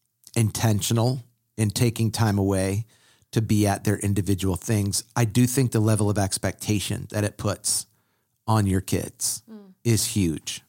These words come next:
Speaker 2: Well, and for pastors who hear that and they're like, "Yeah, we really have just, like, thrown ourselves into ministry too much." I, I have to thank God and say and encourage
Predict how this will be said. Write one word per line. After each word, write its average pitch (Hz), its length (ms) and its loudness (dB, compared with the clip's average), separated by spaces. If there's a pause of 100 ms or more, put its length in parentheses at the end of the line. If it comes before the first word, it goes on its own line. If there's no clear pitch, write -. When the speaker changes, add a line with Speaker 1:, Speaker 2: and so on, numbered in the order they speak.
(320)
Speaker 2:
Well, 262 200 2
and 247 100 2
for 262 120 2
pastors 220 580 2
who 208 260 4
hear 196 260 4
that 190 240 2
and 190 80 2
they're 175 200 4
like, - 140 -4
"Yeah, 196 280 4
we 196 140 6
really 196 280 4
have 185 220 0
just, - 240 0
like, 151 180 -2
thrown 196 300 2
ourselves 180 420 2
into 185 160 4
ministry 180 540 2
too 196 280 2
much." 175 340 2 (480)
I, 202 220 0 (260)
I 196 160 2 (180)
have 202 200 0
to 175 320 2 (460)
thank 196 340 0
God 185 320 4
and 175 340 2 (160)
say 185 480 2
and 170 120 4
encourage 175 580 2